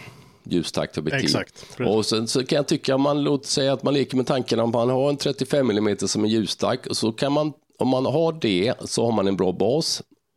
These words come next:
Speaker 1: och så kan man ha ett zoomobjektiv också som är, det behöver inte vara så ljusstarkt, det kan vara typ tjugofyra, hundratrettiofem eller vad det kan vara. Och det, det spelar inte så stor roll om det är ljusstarkt, men det kan vara, om man springer runt och tar lite allroundbilder, så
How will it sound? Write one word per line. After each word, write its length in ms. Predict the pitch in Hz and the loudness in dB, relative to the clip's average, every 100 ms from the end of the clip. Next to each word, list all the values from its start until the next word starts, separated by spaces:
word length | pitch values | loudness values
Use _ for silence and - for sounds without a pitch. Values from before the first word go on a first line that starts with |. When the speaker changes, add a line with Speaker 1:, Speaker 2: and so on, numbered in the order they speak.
| - | -4
Speaker 1:
och 460 | 104 107 107 104 - _ _ - _ _ _ _ _ - | 0 2 2 0 -4 _ _ -20 _ _ _ _ _ -4
så 140 | 131 | -2
kan 160 | 143 143 | 0 2
man 120 | 151 | 2
ha 200 | 139 113 | 4 2
ett 120 | 113 | 0
zoomobjektiv 800 | - 147 110 101 98 - 147 190 | 0 2 2 2 0 -2 0 2
också 400 | 160 - - - - - | 0 0 -2 -2 -4 -10
som 320 | - 101 104 | -2 0 2
är, 240 | 98 87 | 2 0
det 160 | 82 110 | 0 0
behöver 180 | 127 151 | 2 0
inte 140 | 139 | 0
vara 160 | 104 98 | 0 0
så 160 | - 110 | 2 2
ljusstarkt, 720 | 120 - - 107 135 - - | 0 0 -2 0 0 -6 -6
det 120 | 90 | -6
kan 180 | - 117 | -2 0
vara 160 | 107 98 | 0 0
typ 240 | 107 - _ _ - | -2 -2 _ _ -6
tjugofyra, 800 | - 107 - 117 92 92 95 98 - | -2 0 2 2 2 2 2 0 -2
hundratrettiofem 960 | 110 104 95 98 104 - 98 92 98 107 | 0 2 0 0 -2 -2 -2 0 0 2
eller 120 | 104 | 2
vad 120 | 101 | 0
det 40 | 98 | 0
kan 160 | 98 | 0
vara. 200 | 87 76 - _ - _ - | 0 -2 -6 _ -20 _ -6
Och 120 | 98 | -2
det, 260 | 92 - 104 | 0 -2 0
det 140 | 110 | -2
spelar 280 | - 123 139 | 0 0 0
inte 140 | 127 | 0
så 120 | 107 | -2
stor 180 | 104 90 | 0 0
roll 240 | 98 101 110 | 2 2 2
om 100 | 110 | 2
det 60 | |
är 40 | 101 | 2
ljusstarkt, 640 | 110 92 - 90 - - | 2 0 -2 -2 -2 -2
men 120 | 107 | 0
det 160 | 113 123 | 0 0
kan 200 | - 147 | 0 0
vara, 260 | 123 98 - - - - - | 0 0 -2 -18 -18 -20 -12
om 120 | - | -4
man 120 | 107 107 | -2 -2
springer 400 | - 113 117 113 | -2 0 2 2
runt 300 | 117 117 113 | 2 0 -4
och 100 | 110 | -2
tar 200 | 110 95 | -2 0
lite 220 | 98 101 | 0 0
allroundbilder, 640 | 104 110 101 87 95 107 | 2 2 0 0 0 0
så 360 | - 123 131 | 0 2 2